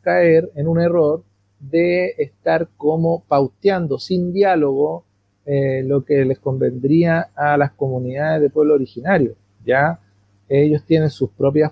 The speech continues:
formas de liberación y creo que es importante seguir un, un proceso y un mecanismo, eh, para que ellos puedan deliberar, eh, buscando sus propios métodos, sus propias formas de tomar decisiones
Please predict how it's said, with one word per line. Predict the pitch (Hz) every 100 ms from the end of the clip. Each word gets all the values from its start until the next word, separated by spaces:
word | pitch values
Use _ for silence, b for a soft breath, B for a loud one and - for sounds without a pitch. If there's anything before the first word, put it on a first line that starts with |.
| -
formas | 165 165 160
de | 160
liberación | 160 165 170 170 - 180 185 180
y |
creo | 156 160 160
que |
es | 160
importante | 156 139 135 143 147 - 170
seguir | 160 147 156
un, | 160 151 143 - -
un | 147 147
proceso | - 131 - 147 151
y | 156
un | 147 139
mecanismo, | 135 120 127 151 160 165 175 185 _ _ _ _
eh, | 135 139 131 -
para | - 131 131
que | - 135 127 -
ellos | 165 185 170 -
puedan | 170 190 180
deliberar, | 170 160 156 160 175 190 185 _ _ _ _ -
eh, | 139 135 131 127 120
buscando | 127 - 175 160
sus | 139 180 175
propios | - 185 185 180
métodos, | 180 196 180 165 165 190 - _
sus | 143
propias | 139 151 156 147 143 _
formas | 160 160 151
de | 143
tomar | 139 147 151
decisiones | 151 - - 160 175 190